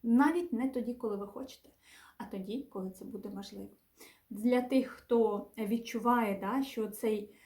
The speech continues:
е, камінець як підказка і оця карта, вони ресурсні,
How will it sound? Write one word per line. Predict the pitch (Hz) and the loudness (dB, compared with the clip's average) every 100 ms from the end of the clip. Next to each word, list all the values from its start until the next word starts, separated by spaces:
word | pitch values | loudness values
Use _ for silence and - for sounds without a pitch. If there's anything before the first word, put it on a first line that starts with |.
| _ _ _ | _ _ _
е, | 214 202 202 | -2 0 0
камінець | 226 214 214 214 - | -2 -2 -2 -2 -4
як | 214 202 - - - - | -6 -6 -10 -18 -20 -18
підказка | - - 220 214 - 220 | -12 -4 -2 -2 -6 -6
і | 220 214 | 0 0
оця | 214 226 | -2 -6
карта, | 226 214 208 208 | -2 -4 -4 -6
вони | 190 202 196 | -4 -4 -4
ресурсні, | 196 - 196 - 269 | -6 -8 -10 -4 -2